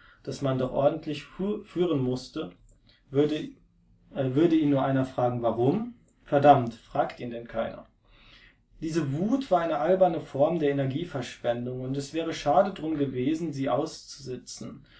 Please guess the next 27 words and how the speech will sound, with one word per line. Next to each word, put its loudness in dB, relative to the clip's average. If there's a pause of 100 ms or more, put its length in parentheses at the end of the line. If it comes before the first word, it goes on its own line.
(260)
Darum 6
wurden 2
die -4
wütenden -4
jungen -2
Männer 0
gleich -4 (100)
welcher -2
Eltern -2
zu -10
Kleinkriminellen. -6 (140)
Sie -8
redeten 0
vom -6
Ghetto -2
und -4
ihrem -4
Block. -4 (220)
Sie 2
hatten 6
nur -2
Hormone 2
und -6
wussten -4
nicht, -8
wohin -4
damit. -4